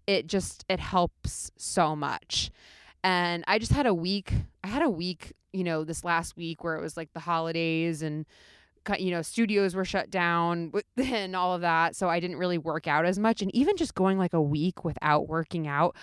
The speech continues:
I started noticing a lot of these symptoms were getting worse. Like, my backaches were worse.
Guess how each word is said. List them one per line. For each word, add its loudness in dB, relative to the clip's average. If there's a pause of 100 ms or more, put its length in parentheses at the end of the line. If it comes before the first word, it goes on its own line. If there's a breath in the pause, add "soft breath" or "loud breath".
(160 loud breath)
I 0
started 6
noticing 2
a 0
lot 6
of 0
these -2
symptoms -2
were -2
getting 0
worse. -2
Like, -6
my 0
backaches 2
were 2
worse. 0